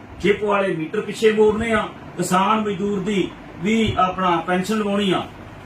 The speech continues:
ਤੇ, ਅਹ, ਜਿਹੜੀ, ਅਹ, ਆਪਣਾ ਜਦੋਂ ਗੜੇਮਾਰੀ ਹੁੰਦੀ ਆ, ਭੁਚਾਲ ਆਉਂਦਾ ਵਾ, ਫਸਲਾਂ ਦਾ ਜਿਹੜਾ ਨੁਕਸਾਨ ਹੁੰਦਾ ਵਾ ਸੁਨਾਮੀ ਆਈ ਤੋਂ, ਉਹਦਾ ਜੇ ਸਹੀ ਮੁਆਵਜ਼ਾ ਲੈਣਾ ਵਾ, ਪ੍ਰੀਮੀਅਰ ਬੀਮਾ ਕੰਪਨੀਆਂ ਦਾ ਉਹ ਸਰਕਾਰ ਭਰੇ।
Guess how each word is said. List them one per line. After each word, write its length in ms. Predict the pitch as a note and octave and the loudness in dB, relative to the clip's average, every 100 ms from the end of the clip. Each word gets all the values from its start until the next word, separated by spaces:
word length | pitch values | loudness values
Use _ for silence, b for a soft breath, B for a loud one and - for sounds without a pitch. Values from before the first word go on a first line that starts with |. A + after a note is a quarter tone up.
| - | 2
ਤੇ, 460 | G#3+ A#3 A#3+ A#3+ - - - - F#3+ | 6 8 6 0 -6 -10 -20 -4 0
ਅਹ, 260 | F#3 F3 F3 | 2 0 -2
ਜਿਹੜੀ, 280 | G3+ A3 - | -2 -2 -2
ਅਹ, 40 | F#3 | 2
ਆਪਣਾ 520 | F3+ F3 F#3+ F#3 E3+ | 2 2 0 0 0
ਜਦੋਂ 360 | E3+ F#3 F3+ D3+ - - E3+ | -2 -4 -4 -6 -12 -8 0
ਗੜੇਮਾਰੀ 400 | G3+ G#3+ A3 A3+ | 2 4 2 0
ਹੁੰਦੀ 220 | F3 G3 | -6 -4
ਆ, 100 | F#3 | -4
ਭੁਚਾਲ 420 | F#3+ F#3+ D#3 E3+ | -4 -2 0 0
ਆਉਂਦਾ 220 | F3 F#3 | 2 2
ਵਾ, 200 | E3 - - - - E3+ | 0 -2 -8 -18 -6 -2
ਫਸਲਾਂ 280 | F#3+ G3+ | 0 0
ਦਾ 80 | G#3 | 0
ਜਿਹੜਾ 180 | G#3 G#3 | 2 0
ਨੁਕਸਾਨ 460 | F#3+ - E3 F3+ G3+ | 0 -2 0 0 0
ਹੁੰਦਾ 220 | D#3+ D3+ | -2 -2
ਵਾ 180 | D3 - | -2 -4
ਸੁਨਾਮੀ 380 | E3 E3+ E3+ E3+ | -2 0 2 2
ਆਈ 160 | D#3+ D#3 | 0 0
ਤੋਂ, 140 | C#3+ A2 - - - G3 | -4 -8 -12 -16 -4 6
ਉਹਦਾ 360 | A3 B3+ C4 | 6 6 2
ਜੇ 240 | A#3+ A#3 A3+ | 4 4 4
ਸਹੀ 280 | - F3 A#3 | 2 -4 -2
ਮੁਆਵਜ਼ਾ 420 | G#3 F3+ E3 G3+ | 0 0 0 -2
ਲੈਣਾ 280 | F#3+ F#3+ F#3 | 0 0 -2
ਵਾ, 120 | F3+ - - - F#3 | -4 -10 -18 -12 -2
ਪ੍ਰੀਮੀਅਰ 720 | F#3+ A#3 B3 A#3 A3 A3+ G#3+ | 2 2 2 2 2 2 -2
ਬੀਮਾ 360 | D#3+ E3+ G3 | -4 -4 -2
ਕੰਪਨੀਆਂ 520 | G3+ G3 F#3+ G3 G3+ G3+ | -4 -6 -8 -6 -4 -2
ਦਾ 160 | G#3 | 2
ਉਹ 140 | G#3 G3+ | 2 0
ਸਰਕਾਰ 440 | E3 D#3 D3+ F3+ | -4 -2 0 0
ਭਰੇ। 340 | G#3 D#3 B2 | -2 -6 -6